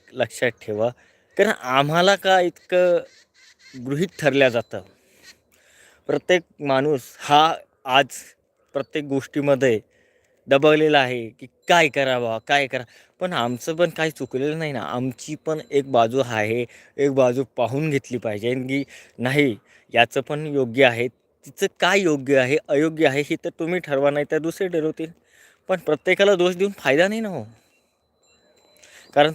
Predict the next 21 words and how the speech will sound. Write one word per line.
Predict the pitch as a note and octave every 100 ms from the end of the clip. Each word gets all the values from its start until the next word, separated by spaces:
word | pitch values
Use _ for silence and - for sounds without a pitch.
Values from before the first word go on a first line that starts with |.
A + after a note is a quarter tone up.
| -
तुम्हीच | F3 G3 G3
चुकीचं | G#3+ - G#3 G#3
आहे | F#3 F#3 F#3 - _ _ _
हे | F3 -
कधीच | E3+ G3+ -
होऊ | G3
शकत | - E3 C#3 -
नाही. | F#2 F#2+ _ _ _ _ _ _ _ _ _ C#5+ C#5+ D5 _ _ _ _ _ _ _ _
मला | B2 D3 D3+ - - -
समजलंच | C#3 C3 D3 D3+ C3
नाही | C3 A2+ G#2
दोन | A#2+ C#3
हजार | C#3 C#3
सोळा | - C3 C3+ C#3+
ते | D3
दोन | C3+ C#3
हजार | B2+ B2+ B2
चोवीस | C3 B2+ -
पर्यंत, | B2+ C3 C3 D#3+ - - - -
आतापर्यंत | B2+ - D#3 F3+ F3+
माझं | F3+ F3